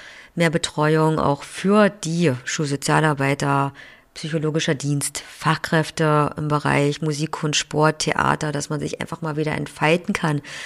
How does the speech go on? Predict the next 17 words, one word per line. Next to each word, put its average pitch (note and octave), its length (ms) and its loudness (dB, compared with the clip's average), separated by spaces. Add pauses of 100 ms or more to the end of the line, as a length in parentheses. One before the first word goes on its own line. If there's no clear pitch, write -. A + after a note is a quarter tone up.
(240)
dass D3 160 -4
die - 100 -12
Kinder F3 580 2
sich D#3 420 -6
selbst D#3+ 720 2 (120)
innerhalb, E3 760 0 (720)
ähm, E3 640 2
von F3+ 560 0
Sport, F#3 500 2
Musik, E3+ 540 0
Kunst, - 560 -2
ihre E3+ 200 0
Talente E3+ 440 0
kennenlernen, D#3+ 600 -2
ihre E3 140 0
Fertigkeiten, F3 800 -2
Skills, F3+ 580 0